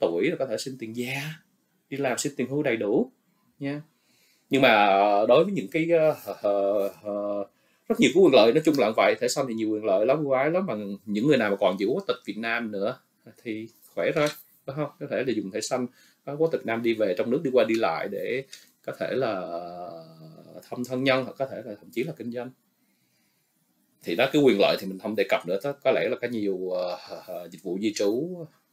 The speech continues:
ở Mỹ và Việt Nam người ta cũng đề cập nhiều chuyện này lắm rồi. Nhưng mà cái quan trọng chính trong cái buổi, cái, ờ, về cái buổi này đó, mình muốn chia sẻ với chị em về những cái, cái điều mà, ờ, thể người có, người thường trú nhân bị cấm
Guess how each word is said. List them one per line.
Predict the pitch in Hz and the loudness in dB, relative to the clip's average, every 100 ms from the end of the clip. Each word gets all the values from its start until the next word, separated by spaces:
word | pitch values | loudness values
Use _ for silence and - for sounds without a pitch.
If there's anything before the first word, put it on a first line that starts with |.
| _ _ | _ _
ở | - 107 | -10 -4
Mỹ | 98 113 | -2 0
và | - | -2
Việt | 104 104 | -2 -2
Nam | 104 101 - _ _ _ _ - | 0 -2 -8 _ _ _ _ -8
người | 101 | -6
ta | - | -2
cũng | 117 | 0
đề | 98 | 2
cập | - 104 | 0 0
nhiều | 98 90 | -4 -4
chuyện | 82 | -6
này | 90 | -4
lắm | 92 127 | -2 0
rồi. | 151 - - _ _ - | 2 0 -4 _ _ -6
Nhưng | 101 | -4
mà | - | -2
cái | 135 131 | 0 2
quan | 113 | 2
trọng | - 90 | 2 0
chính | - 143 | 0 -2
trong | 175 - | -2 -2
cái | 113 | -4
buổi, | 80 82 107 | -6 -10 -12
cái, | 135 131 - - | -12 -14 -16 -4
ờ, | 113 98 | -2 0
về | 101 92 | 2 2
cái | 123 | 0
buổi | 92 87 | -2 0
này | 110 | 2
đó, | 92 110 | 2 0
mình | 104 85 | -4 -6
muốn | 92 95 123 165 | -12 -10 -10 -10
chia | 156 | -8
sẻ | - 82 | -6 -6
với | - | -6
chị | 98 | -6
em | 92 | -6
về | 95 87 | -8 -12
những | 87 | -12
cái, | 101 120 | -12 -10
cái | 110 107 131 156 139 | -10 -8 -6 -6 -6
điều | 92 85 82 | -8 -10 -14
mà, | 85 82 82 _ _ _ _ _ _ | -20 -20 -20 _ _ _ _ _ _
ờ, | 160 165 82 82 85 87 82 82 82 - | -12 -10 -8 -6 -6 -6 -4 -4 -4 -4
thể | 95 98 | -2 -2
người | 98 92 92 87 - | -4 -4 -4 -4 -4
có, | 104 113 143 165 127 | -2 0 2 2 0
người | 98 | -4
thường | - | -6
trú | 117 | -10
nhân | 113 92 | -10 -12
bị | 85 | -4
cấm | 110 165 | -2 -2